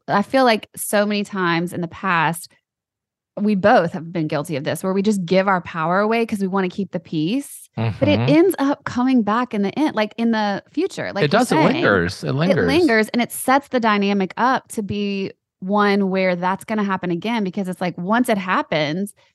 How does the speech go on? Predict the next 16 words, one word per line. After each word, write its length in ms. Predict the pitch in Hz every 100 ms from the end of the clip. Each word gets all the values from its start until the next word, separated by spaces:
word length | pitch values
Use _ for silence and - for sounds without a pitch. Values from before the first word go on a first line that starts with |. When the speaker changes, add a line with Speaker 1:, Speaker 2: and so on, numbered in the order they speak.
| _ -
Speaker 1:
and 160 | 208
you 300 | 208 202 180 185
give 200 | 214 208
your 120 | 185
power 420 | - 196 240 220
away, 460 | 180 160 151 170 208
that's 720 | 165 180 143 160 165 151 190 202
what 100 | 196
you 120 | 185
communicate 540 | 190 190 214 202 170
to 80 | 170
the 100 | 165
other 180 | 175 175
person 340 | 185 190 -
is 160 | 160 170
okay. 600 | 165 - 226 - -